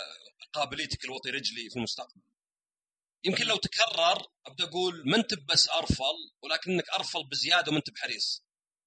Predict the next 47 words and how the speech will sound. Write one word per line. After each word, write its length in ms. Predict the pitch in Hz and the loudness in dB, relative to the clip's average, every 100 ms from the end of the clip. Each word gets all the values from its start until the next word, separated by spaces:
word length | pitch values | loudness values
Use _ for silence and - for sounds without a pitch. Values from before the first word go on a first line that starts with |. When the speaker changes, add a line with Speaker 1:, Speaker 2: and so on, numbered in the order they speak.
| _ - | _ 2
Speaker 1:
فيختلف 400 | 190 131 135 131 | 4 4 2 0
Speaker 2:
يعني 60 | |
Speaker 1:
شوي. 200 | 127 123 | -2 -6
Speaker 2:
ما 300 | 117 123 120 | -6 -8 -8
همك 260 | 113 107 107 | -10 -10 -14
شوي، 260 | - 110 | -14 -14
إيه. 320 | 104 127 117 - _ _ _ - | -12 -10 -10 -14 _ _ _ 0
Speaker 1:
إيه، 220 | 208 - | 0 2
بس 140 | - | 2
لو 120 | 190 196 | 4 4
مثلًا 260 | 190 190 | 4 4
بالغلط 640 | 185 - 254 196 - - - _ _ _ _ _ _ _ _ _ _ _ - | 0 0 4 4 2 -6 -20 _ _ _ _ _ _ _ _ _ _ _ -8
ما، 300 | 147 254 262 | 4 6 8
ما 100 | 233 | 4
أقدر 220 | 254 202 | 2 0
أستنتج 460 | - 226 226 147 143 | 2 2 2 0 -2
أي 140 | 214 | 2
شيء 220 | - 226 | 4 4
من 180 | 160 127 | 4 2
دعستك 360 | 165 - - - | 2 0 -4 -8
الرجلي. 400 | 151 123 101 - _ _ _ _ _ _ - | -8 -8 -14 -20 _ _ _ _ _ _ -2
ما 60 | |
أقدر 100 | 277 | 2
أستنتج. 440 | 240 - 196 - - _ _ _ _ _ _ 202 | 2 2 -2 -6 -14 _ _ _ _ _ _ 0
ما 60 | |
أقدر 180 | 247 208 | 0 0
أقول 260 | 160 170 120 | -4 -4 2
لأنك 260 | 151 180 | 2 0
بالغلط، 480 | 196 180 208 262 - | -4 -6 -2 -2 0
مي 80 | 214 | -2
بالقصد، 420 | 220 214 190 - - - | -2 -2 -2 -2 -4 -2
ما 100 | 226 | 0
دريت. 400 | 233 196 - 143 | 0 -2 -6 -12
Speaker 2:
مم. 60 | 131 | -10
Speaker 1:
خل 260 | - - - | -4 -4 -4
توازنك، 340 | 180 156 175 | -2 0 2
Speaker 2:
مم. 60 | 233 | 0
Speaker 1:
شيء 180 | - 220 | 0 0
مو 60 | |
بصاير 300 | 208 - 151 | 0 -2 -2
أبد. 160 | 123 101 - _ _ _ 180 | -2 -8 -20 _ _ _ 0
إذا 100 | 208 | 4
كنت 220 | 262 240 | 6 6
أنت 120 | 196 | 4
Speaker 2:
مم. 60 | 220 | 2
Speaker 1:
ما 60 | |
تقصد، 480 | 220 220 - 190 - | 2 0 0 0 -2